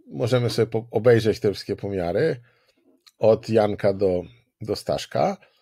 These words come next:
Może je trochę przesunę. O tak, nie będzie widać górnej skali, ale będzie widać dolną. No i widać, że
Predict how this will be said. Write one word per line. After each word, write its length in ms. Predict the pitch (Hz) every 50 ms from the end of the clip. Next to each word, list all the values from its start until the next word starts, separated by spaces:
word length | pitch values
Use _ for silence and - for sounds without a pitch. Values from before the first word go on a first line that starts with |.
| - - _ _ _ _ _ _ _ _ _ _ _ _ _ _ _ _ _ _ - -
Może 240 | 95 95 90 92 90
je 120 | 90 90
trochę 340 | - - 87 82 - - -
przesunę. 760 | - - - - - - - 82 73 85 107 131 87 90 - _ _ _ - - _ _ _ _ _ _ _ _ _ _ _ _ _ _ _ _ _ _
O 100 | 151 123 120
tak, 320 | - - - _ _ _ - -
nie 120 | 113 104
będzie 280 | 92 98 98 90 95 95
widać 280 | 104 95 95 87 90
górnej 320 | 101 110 120 131 117 110 98
skali, 380 | - - 113 104 104 107 98
ale 140 | 98 95 92
będzie 280 | 90 92 90 90 90 90
widać 280 | 92 90 90 87 92
dolną. 380 | 90 90 78 78 95 143 196 202 - - - - - - - - - - - - - - - _ _ _ _ _ - - - - _ _ _ _ _ _ - - -
No 160 | 113 113 131
i 120 | 139 143
widać, 380 | 110 113 120 123 151 156 123 113
że 280 | 117 131 131 135 -